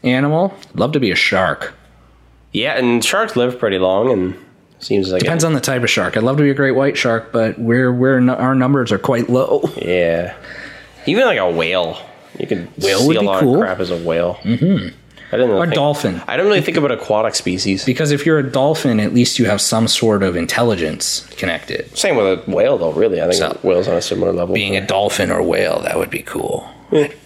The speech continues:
Speaker 1: I'd be happy with that. Or a dog.
Speaker 2: Cool,
Speaker 1: Maybe
Speaker 2: cool.
Speaker 1: a cat. So that way I can have a little bit of sass.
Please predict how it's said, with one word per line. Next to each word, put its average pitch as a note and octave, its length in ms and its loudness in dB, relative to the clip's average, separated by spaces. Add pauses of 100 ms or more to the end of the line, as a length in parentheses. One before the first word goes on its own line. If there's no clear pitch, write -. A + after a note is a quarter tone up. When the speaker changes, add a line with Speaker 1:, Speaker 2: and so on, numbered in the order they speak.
Speaker 1:
I'd - 140 -14
be F2+ 120 -2
happy D#2 360 -4
with - 160 -4
that. - 340 -6 (1080)
Or A3+ 160 4
a - 20 -2
dog. - 380 -6 (220)
Speaker 2:
Cool, G#3+ 160 2
Speaker 1:
Maybe - 80 0
Speaker 2:
cool. G3+ 80 -2
Speaker 1:
a - 40 -2
cat. - 300 -6 (680)
So - 140 -2
that A#2+ 60 2
way G#2+ 100 2
I - 20 0
can F#2+ 140 -2
have F#2+ 100 0
a E2+ 60 -2
little E2+ 180 0
bit D#2 100 -2
of - 60 -4
sass. - 580 -4